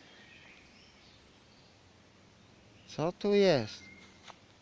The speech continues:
Drzewa powalone, zobaczcie. Tak, to jest prawdziwa natura. Drzewo spadło, nikt tego nie rusza, nikt tego nie zbiera. Szok.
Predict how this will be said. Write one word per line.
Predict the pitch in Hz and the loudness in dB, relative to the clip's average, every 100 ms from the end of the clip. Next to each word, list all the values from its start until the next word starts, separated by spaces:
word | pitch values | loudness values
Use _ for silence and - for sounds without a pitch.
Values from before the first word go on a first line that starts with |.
| - | -14
Drzewa | 113 123 156 139 131 | -8 2 4 6 2
powalone, | 135 123 131 127 127 123 | 2 2 4 4 4 2
zobaczcie. | 120 131 131 - 120 | 2 4 4 2 4
Tak, | 170 202 190 | 8 8 6
to | 202 196 | 2 4
jest | 196 | 4
prawdziwa | - 175 156 185 180 | 8 6 8 6 8
natura. | 165 151 185 180 156 123 - - - - - - - - - - - - 127 | 6 4 6 10 10 8 0 -18 -20 -20 -20 -20 -20 -20 -20 -20 -20 -16 0
Drzewo | 147 160 135 | 4 6 4
spadło, | - - 180 165 160 151 | 0 6 6 8 6 6
nikt | 156 - | 4 4
tego | 151 131 131 | 6 6 4
nie | 127 143 | 4 6
rusza, | 208 - 170 147 | 6 6 6 6
nikt | 139 - | 4 4
tego | 131 123 | 4 4
nie | 117 113 | 0 -2
zbiera. | 113 117 165 220 226 214 208 - - - - - - - - - - - - - - | -6 4 8 10 10 8 4 -2 -18 -20 -20 -20 -20 -20 -20 -20 -20 -20 -20 -20 -16
Szok. | - - 165 123 - | -4 6 6 4 -4